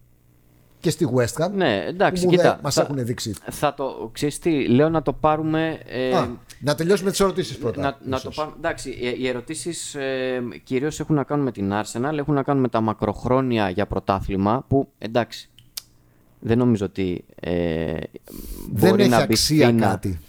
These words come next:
Speaker 2: Ναι, ή μπορεί να μπει σφήνα, ας πούμε, η
Speaker 1: Ε, ε,
Speaker 2: Tottenham ή
Speaker 1: έχω δώσει ένα μακροχρόνιο στο Bet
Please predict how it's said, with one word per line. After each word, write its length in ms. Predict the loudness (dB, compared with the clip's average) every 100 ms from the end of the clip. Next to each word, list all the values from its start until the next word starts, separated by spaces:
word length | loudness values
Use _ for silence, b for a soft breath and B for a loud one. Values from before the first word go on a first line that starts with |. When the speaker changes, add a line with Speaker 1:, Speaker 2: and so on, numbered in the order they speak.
| -8
Speaker 2:
Ναι, 260 | 0 2 4
ή 60 | 4
μπορεί 220 | 4 4
να 140 | 4
μπει 120 | 2 -2
σφήνα, 380 | -2 0 2
ας 120 | 0 0
πούμε, 200 | 2 2
η 100 | 4
Speaker 1:
Ε, 60 | 4
ε, 120 | 4
Speaker 2:
Tottenham 280 | 2 0 2
ή 320 | 4 4 6
Speaker 1:
έχω 320 | 4 2 2 2
δώσει 420 | 4 2 2 0
ένα 240 | 2 2
μακροχρόνιο 600 | 2 0 -2 0 0 0 -2
στο 200 | -2
Bet 80 | 0